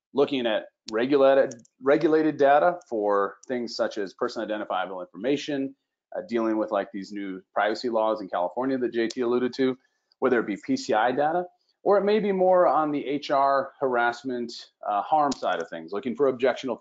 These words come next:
content, uh, inappropriate content, um, inappropriate maybe harassment or communications between employees.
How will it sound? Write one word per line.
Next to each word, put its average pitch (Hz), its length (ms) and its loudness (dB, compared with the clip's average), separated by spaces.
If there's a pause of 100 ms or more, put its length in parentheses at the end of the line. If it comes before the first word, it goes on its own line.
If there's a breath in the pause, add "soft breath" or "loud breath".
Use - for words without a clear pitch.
content, 123 540 -4 (460)
uh, 95 60 -4
inappropriate 131 680 0
content, 95 560 -4 (420)
um, 92 420 -2
inappropriate 110 760 0 (200)
maybe 107 220 -6
harassment 107 580 0
or 90 80 -8
communications 107 680 -6
between 95 280 -8
employees. 87 580 -4